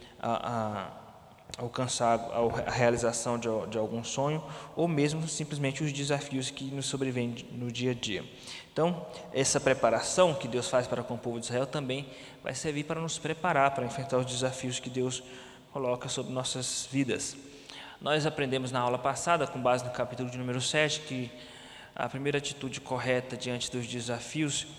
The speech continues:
é evitar um sentimento de inferioridade. Os irmãos devem se lembrar que nós falamos disso no capítulo de número sete, né? Evita-, evitar uma postura de inferioridade, ficar alimentando pensamentos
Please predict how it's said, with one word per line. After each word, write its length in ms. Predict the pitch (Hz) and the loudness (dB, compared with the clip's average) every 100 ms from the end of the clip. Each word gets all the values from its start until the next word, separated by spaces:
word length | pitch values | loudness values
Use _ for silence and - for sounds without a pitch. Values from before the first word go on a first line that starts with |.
| - - - - | -16 -18 -14 0
é 160 | 123 | 4
evitar 360 | 139 139 135 139 | 4 4 4 4
um 100 | 139 | 4
sentimento 560 | - 143 - 135 131 131 | -2 -6 -6 -6 -6 -6
de 260 | 127 139 139 - - - - | -6 -6 -6 -16 -18 -12 -4
inferioridade. 920 | 202 196 175 170 170 127 110 104 113 | -2 0 2 2 2 2 2 0 -2
Os 80 | 127 | -2
irmãos 180 | 143 | -2
devem 180 | 147 156 | 0 0
se 120 | - | 0
lembrar 280 | 160 147 131 | -2 2 2
que 60 | 127 | 0
nós 120 | 131 | -6
falamos 360 | - 127 135 127 | -4 -4 -4 -4
disso 240 | 123 117 | -6 -6
no 60 | 123 | -6
capítulo 400 | 120 117 - 127 | -6 -8 -8 -8
de 80 | 123 | -6
número 260 | 123 120 | -4 -4
sete, 480 | 127 - 110 - - | -4 0 0 -2 -6
né? 160 | 120 139 - - - - - | -6 -8 -10 -18 -18 -14 -8
Evita-, 400 | 131 147 139 139 139 | -4 -2 2 2 4
evitar 360 | 139 135 139 | 2 2 2
uma 140 | 139 143 | 4 2
postura 560 | 156 135 - 156 151 | -2 -4 -4 -2 0
de 100 | 143 | -2
inferioridade, 800 | 143 156 156 156 135 127 127 - | -4 -2 -2 0 4 4 4 0
ficar 240 | - - | -6 4
alimentando 500 | 190 185 180 170 160 156 | 4 4 0 0 -2 -2
pensamentos 720 | 151 - 143 139 - 131 - | -4 -4 -4 -4 -6 -8 -10